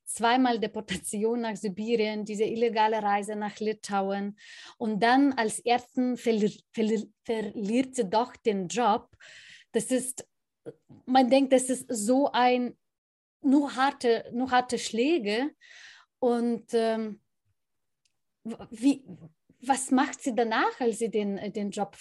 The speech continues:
als Ärztin, äh, verliert? Wie, wo geht sie hin?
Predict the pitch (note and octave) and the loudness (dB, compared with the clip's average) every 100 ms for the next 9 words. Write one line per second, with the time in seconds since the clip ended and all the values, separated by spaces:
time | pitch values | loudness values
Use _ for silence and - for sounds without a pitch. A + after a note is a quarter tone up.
0 | - G3+ - G#3 G3 - G#3+ G3 - F#3+ | -10 -8 -6 -8 -8 -8 -10 -10 -8 -8
1 | F#3 F3 _ - G3+ G3 F#3+ F#3+ G3+ G#3 | -8 -12 _ -10 -6 -4 -6 -6 -8 -2
2 | A3+ A#3 B3+ C4 A3+ G3 D#4 G#3 E3 | 0 0 -2 -2 -4 0 0 0 -4